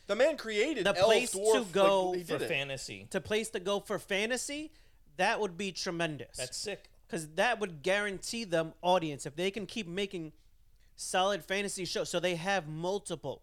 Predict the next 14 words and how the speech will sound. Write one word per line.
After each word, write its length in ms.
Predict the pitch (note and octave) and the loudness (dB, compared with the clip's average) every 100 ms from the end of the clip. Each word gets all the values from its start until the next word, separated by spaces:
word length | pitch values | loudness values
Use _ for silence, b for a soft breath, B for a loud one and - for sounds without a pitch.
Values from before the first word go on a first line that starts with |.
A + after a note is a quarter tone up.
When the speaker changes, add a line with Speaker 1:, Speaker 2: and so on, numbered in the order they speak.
| - | -4
Speaker 1:
I 160 | C#3 E3+ | 2 4
Speaker 3:
But 80 | |
Speaker 1:
was, 60 | E3+ | 4
Speaker 3:
they 100 | F3+ D3+ | 0 2
Speaker 1:
I 120 | E3 | 2
Speaker 3:
do, 60 | |
Speaker 1:
can't 140 | A#3 G#3 | 4 4
Speaker 3:
they 40 | E3+ | 4
already 180 | F#3+ G3+ | 2 0
have 160 | F#3 | 0
all 100 | E3 | -2
the 100 | F3+ | -4
Star 240 | F#3 D#3+ C3+ | -4 -4 -4
Treks. 520 | - C#3+ - - - | -4 -8 -8 -14 -18